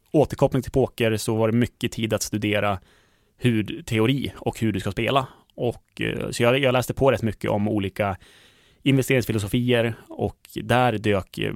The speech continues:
ja, investeringar i vin upp, whisky, tavlor. Men nackdelen med alla de här är att du har ingen kassaflöde i dem. Och jag vill ha kassaflöde och inte behöva realisera min tillgång för att få kassaflödet. Och då var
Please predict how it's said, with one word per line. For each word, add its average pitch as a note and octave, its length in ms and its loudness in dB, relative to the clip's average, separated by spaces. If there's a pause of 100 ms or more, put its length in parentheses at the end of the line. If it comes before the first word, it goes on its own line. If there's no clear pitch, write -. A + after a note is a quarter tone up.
(120)
ja, - 260 0
investeringar G2+ 640 -2
i G2 100 -2
vin C#3+ 340 2
upp, D3+ 240 -2
whisky, B2+ 640 0
tavlor. B2+ 680 2 (380)
Men A#2+ 140 2
nackdelen C3+ 400 2
med C3 60 2
alla A2 120 2
de A2 60 0
här C3 140 4
är B2 60 2
att G#2+ 80 0
du G#2+ 60 0
har A2 80 2
ingen G#2+ 120 0
kassaflöde B2+ 500 0
i - 60 -4
dem. A#2 180 -6 (300)
Och A2 140 -6
jag A2 80 2
vill A2 120 0
ha G#2 40 -2
kassaflöde C3 760 0
och A2+ 200 -6
inte G#2 160 -4
behöva G2+ 340 -4 (580)
realisera A#2+ 560 2
min G2+ 140 -2
tillgång F#2+ 360 -4
för G#2 80 -4
att - 60 -10
få D3+ 160 2
kassaflödet. - 560 -6 (360)
Och - 240 -8
då A#2 140 2
var G2+ 360 2